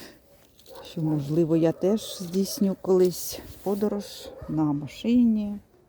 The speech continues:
по дорогам, по селам Провансаля, нікуди не спішити, щоб це не був екскурсійний автобус.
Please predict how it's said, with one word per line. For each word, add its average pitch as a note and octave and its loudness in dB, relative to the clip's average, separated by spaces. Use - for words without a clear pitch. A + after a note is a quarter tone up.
по D#3 -6
дорогам, F#3+ 0
по E3 -14
селам G#3 0
Провансаля, F3+ -4
нікуди E3 -2
не D#3+ 0
спішити, - -2
щоб - -20
це G#3+ 2
не G#3+ 8
був D#3 -4
екскурсійний D#3+ -4
автобус. F#3+ -4